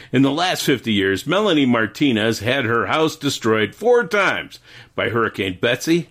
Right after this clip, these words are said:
nineteen sixty-five, Hurricane Juan, nineteen eighty-five, Hurricane George, nineteen ninety-eight, and Hurricane Katrina, two thousand five.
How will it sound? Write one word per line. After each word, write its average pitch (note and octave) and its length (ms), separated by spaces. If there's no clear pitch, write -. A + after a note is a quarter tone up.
nineteen G2 320
sixty-five, F#2+ 720
Hurricane A#2+ 460
Juan, D3 400
nineteen A#2+ 340
eighty-five, A#2 600
Hurricane E3+ 420
George, C3 400
nineteen C3 360
ninety-eight, A#2 600
and B2 520
Hurricane B2 480
Katrina, G#2 500
two A#2+ 260
thousand G2 280
five. F#2+ 480